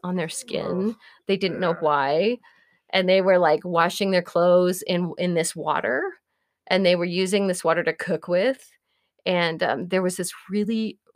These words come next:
Speaker 1: rare, um, disease that had developed in one of the communities called anencephaly, where, um,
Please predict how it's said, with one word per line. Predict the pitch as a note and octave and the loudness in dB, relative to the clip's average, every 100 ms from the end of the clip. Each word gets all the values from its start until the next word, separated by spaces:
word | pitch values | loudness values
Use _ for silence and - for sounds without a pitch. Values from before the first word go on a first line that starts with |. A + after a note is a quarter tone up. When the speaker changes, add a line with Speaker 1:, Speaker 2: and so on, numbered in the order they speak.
| - | -16
Speaker 1:
rare, | E3 D#3+ D#3 D#3 D3+ D3+ - - | -8 0 2 4 2 0 -4 -8
um, | D#3+ D3+ D3+ | -10 -8 -6
disease | E3+ D#3 D3+ D3 F#3+ F#3 | -6 -6 -8 -8 -10 -6
that | - | -6
had | F3+ G#3 G3+ | -2 -2 0
developed | G#3+ A3 A3+ A3+ - | 0 0 0 -2 -4
in | G3+ | -2
one | G3 G3 | 0 0
of | |
the | G3 | -2
communities | - F3+ F3 F3+ F#3+ G3 | -4 -4 -2 -2 -2 -4
called | - E3 D3+ - | -4 -2 -2 -2
anencephaly, | E3 E3+ D#3+ D#3 - E3 - A3+ B3 C4 - _ _ _ _ _ | -4 -2 -4 -6 -6 -6 -4 -4 -4 -8 -14 _ _ _ _ _
where, | G3+ F3+ E3+ D#3+ - | -2 2 2 2 -2
um, | D#3+ D3+ E3 F3 | -4 -6 -8 -12